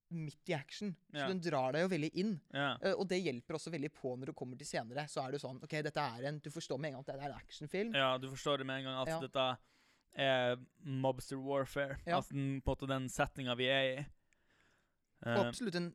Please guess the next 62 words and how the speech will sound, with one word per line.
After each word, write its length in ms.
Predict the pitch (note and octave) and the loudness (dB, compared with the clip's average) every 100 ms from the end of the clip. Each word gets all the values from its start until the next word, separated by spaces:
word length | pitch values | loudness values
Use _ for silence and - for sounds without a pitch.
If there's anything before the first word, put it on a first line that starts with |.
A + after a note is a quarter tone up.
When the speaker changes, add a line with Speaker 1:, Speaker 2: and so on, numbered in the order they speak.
| - | -6
Speaker 1:
entertaining, 920 | E3+ D#3 F3 - D3 B2 B2 C3 D3 C#3+ | -4 -2 -4 -2 -2 -2 -4 -6 -4 0
eh, 120 | C#3 | 4
Speaker 2:
Ja. 240 | D#3 D3+ | 4 2
Speaker 1:
film. 220 | D3+ F#3 | 0 -2
Jeg 100 | - | -4
sitter 340 | - C3 - C3 | -6 -8 -8 -10
her 60 | C#3+ | -6
på, 140 | C#4+ | -4
liksom, 400 | B3 D#3 D3 D3+ - - - - | -2 0 0 -2 -8 -20 -20 0
på 120 | G3+ | 0
kanten 320 | G3+ B2+ - C#3+ | 0 -4 -2 2
av 300 | C#3+ C#3 C3+ | 4 4 2
stolen 340 | - B2 A#2+ | -2 -6 -8
og 60 | A#2+ | -6
følger 340 | - A2+ G2+ | -6 -6 -8
med, 240 | A#2+ A#2+ A#2+ | -8 -6 -2
og, 60 | |
Speaker 2:
Ja. 120 | C3+ B2 | 0 -2
Speaker 1:
og 140 | B2 | -4
synes 240 | C#3 B2+ C3 | -6 -6 -4
det 100 | A#3 | -2
er 60 | D#3 | -2
spennende, 360 | - C3 B2+ | -4 -6 -4
selv 240 | F3+ - F#3+ | -4 -2 -2
om 60 | D3+ F3+ | -2 0
den 40 | |
er 120 | C3 | 0
fra, 320 | C3 - B2+ C3 _ _ _ _ - | 0 0 2 0 _ _ _ _ -6
fra 100 | C#3+ C#3+ | 0 0
Speaker 2:
Mm. 40 | D3 | 0
Speaker 1:
atten 280 | - C3 | -6 -12
tjueni 420 | C3 B2+ B2 B2 A#2+ | -8 -6 -6 -6 -6
eller 120 | B2 | -6
atten 180 | - A#2 | -8 -8
tjueåtte 280 | C3+ - - | -10 -10 -12
eller 60 | |
noe 80 | G#2+ | -6
Speaker 2:
Ikke 180 | D3 D3+ | -2 0
Speaker 1:
sånt. 120 | D3+ | 0
Speaker 2:
atten, 580 | - - C#3 C3 B2+ B2 | -2 -4 -4 -2 -2 -2
Speaker 1:
Nei, 200 | C#3+ F#3 | 2 4
Speaker 2:
nitten, 260 | A#3 A3 E3+ | 4 2 4
Speaker 1:
nitten 60 | |
tjueåtte, 920 | F3 E3+ F3 F3 - A#3 G#3 F#3 E3 E3+ | 8 12 12 12 8 4 4 2 4 6
Speaker 2:
ja. 640 | F3+ - D3+ - G3+ - | 6 4 -2 -4 -4 2
Speaker 1:
nitten 240 | G3+ - | 2 2
tjueåtte. 380 | D#3+ F#3 - D#3+ | 4 4 6 6
Speaker 2:
<laughs> 0 | |
Den 140 | E3 D#3+ | 8 10
Speaker 1:
Ja. 40 | |
Speaker 2:
var 140 | F#3 F3 | 10 10
så 120 | D#3+ | 8
bra, 140 | D3+ E3 | 8 8
den 120 | C#3+ | 8
måtte 260 | D3+ D#3 D#3 | 6 8 10
bare 300 | D#3 D#3 D3+ | 10 8 6
hundre 240 | E3 F3 | 2 4
år 200 | E3+ D#3 | 4 2
etterpå, 360 | D#3+ G#3+ F3 D#3 | 2 0 0 2
så 120 | - | 2
var 200 | D#3+ D#3 | 4 2
den 240 | D3+ D#3 | 0 -8